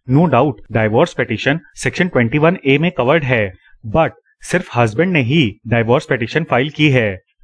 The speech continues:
क्रॉस पिटीशन का केस वो restitution of conjugal rights का है। इसी बात को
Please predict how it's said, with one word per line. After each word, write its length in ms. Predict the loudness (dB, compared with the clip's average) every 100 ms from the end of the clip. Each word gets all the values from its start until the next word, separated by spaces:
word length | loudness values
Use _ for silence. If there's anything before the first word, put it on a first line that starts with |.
| -2
क्रॉस 240 | 0 0
पिटीशन 400 | 0 -4 -2 -2
का 100 | -2
केस 340 | 0 0 0 -4 _ -2
वो 100 | 0
restitution 640 | 0 -2 -4 -2 0 0
of 160 | 0 0
conjugal 360 | 0 2 2 2
rights 280 | 2 0 0
का 120 | -4
है। 260 | -2 -4 -6 _ _ -8
इसी 240 | -2 0
बात 220 | 2 -2
को 100 | 0